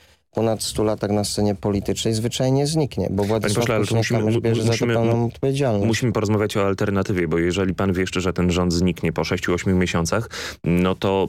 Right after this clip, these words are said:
Speaker 2: potem najprawdopodobniej jakieś przyspieszone wybory, jeśli dobrze rozumiem. No i jeśli spojrzymy na te dzisiejsze sondaże, no to Prawo i Sprawiedliwość oraz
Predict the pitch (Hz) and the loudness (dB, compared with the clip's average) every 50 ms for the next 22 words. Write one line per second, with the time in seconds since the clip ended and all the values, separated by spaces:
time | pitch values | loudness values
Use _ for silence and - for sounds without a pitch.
0 | - _ 101 101 101 - 104 98 98 98 - 90 87 - - 90 87 90 82 - | -2 _ -4 -4 0 0 0 2 2 2 2 0 0 0 0 -2 0 -2 -2 -2
1 | 87 87 87 85 90 85 82 78 - 64 69 82 85 - 80 78 85 - - 87 | 0 0 0 2 2 0 0 -2 -2 -2 -2 -2 -2 -4 -6 -6 -4 -4 -6 -6
2 | - - 90 82 - 87 80 85 80 80 69 58 82 82 87 76 76 82 80 80 | -2 -4 -4 -2 0 0 0 2 2 2 0 0 0 0 0 0 0 0 0 0
3 | 73 76 82 - - 78 82 90 85 82 90 80 85 82 80 85 80 92 117 139 | 0 0 -2 -2 -2 0 0 0 0 0 0 0 0 0 2 0 0 0 0 -2
4 | 139 - - - - - - - - 90 101 101 - 120 117 117 117 113 101 - | -4 -6 -10 -10 -10 -10 -6 -2 0 0 0 2 2 2 2 4 4 4 4 2
5 | 90 78 76 90 87 - 90 95 85 - - - 95 113 104 123 139 135 110 92 | 2 2 2 0 0 2 2 2 2 0 -2 -2 0 2 2 2 2 2 0 0
6 | 85 85 85 87 90 - 113 98 90 - 90 - 90 85 82 76 69 76 80 80 | 0 0 0 0 0 0 0 -2 -2 -2 -4 -2 0 0 0 0 0 -2 0 0
7 | 92 98 98 92 - - _ _ - 69 82 82 82 80 80 87 85 - - 90 | 0 0 -2 -4 -4 -6 _ _ -2 -2 -2 0 -2 -2 -2 -2 -2 -2 -2 -4
8 | 85 78 78 - 82 104 104 - 85 95 92 - - - | -2 -2 -2 -2 -2 -2 -2 -2 -2 -2 -2 -2 -6 -10